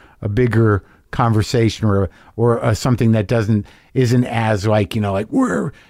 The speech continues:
if I'm gonna say we're fucked, then I gotta say what I do when I feel that way and where it takes me. And you know what I mean? Like, I try to make it relatable as a try, as opposed to pontificate or,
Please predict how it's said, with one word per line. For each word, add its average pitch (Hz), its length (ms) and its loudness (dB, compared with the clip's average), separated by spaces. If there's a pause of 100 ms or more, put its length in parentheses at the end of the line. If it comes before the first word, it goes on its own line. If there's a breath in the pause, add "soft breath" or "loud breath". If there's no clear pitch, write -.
(120)
if 143 160 0
I'm 156 160 4
gonna 147 160 2
say 151 180 0
we're 120 140 2
fucked, - 540 -2 (360 soft breath)
then 131 180 2
I 123 120 2
gotta 120 200 2
say 117 280 0
what 117 260 2
I 120 140 2
do 110 440 2 (360 soft breath)
when 113 160 0
I 113 80 0
feel 135 300 0
that 117 200 0
way 110 380 2 (260 soft breath)
and 104 160 2
where 113 160 4
it 101 100 -2
takes 127 360 -2
me. 113 280 2 (220 loud breath)
And 120 180 0
you 175 220 4
know 196 80 2
what 185 120 4
I 175 40 4
mean? 165 420 2
Like, 131 260 0
I 139 100 2
try 151 260 0
to 139 80 2
make 135 240 2
it 120 60 -4
relatable 120 600 2
as 104 120 -2
a 110 100 -2 (160)
try, 117 400 0 (220 loud breath)
as 120 160 0
opposed 127 320 0
to 104 80 -4
pontificate 107 840 0
or, 98 420 -2